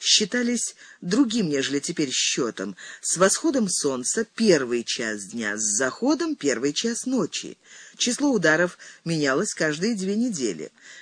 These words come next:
В декабре считалось восемь часов во дне, шестнадцать в ночи. Стало быть, полдень отмечался четырьмя ударами, полночь — восемью.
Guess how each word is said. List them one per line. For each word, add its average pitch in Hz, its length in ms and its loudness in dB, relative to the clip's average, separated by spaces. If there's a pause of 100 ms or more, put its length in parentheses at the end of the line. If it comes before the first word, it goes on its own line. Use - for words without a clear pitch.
(100)
В 147 100 -4
декабре 240 480 2
считалось 147 840 2
восемь 165 580 4
часов 131 680 -2
во 147 240 2
дне, 151 420 -2 (220)
шестнадцать 131 760 -2
в 208 60 -4
ночи. 254 460 0 (240)
Стало 285 260 2
быть, 220 240 0
полдень 165 540 2 (220)
отмечался 196 840 -2
четырьмя 208 600 2
ударами, 135 680 0 (220)
полночь — 226 680 0 (180)
восемью. 151 760 -4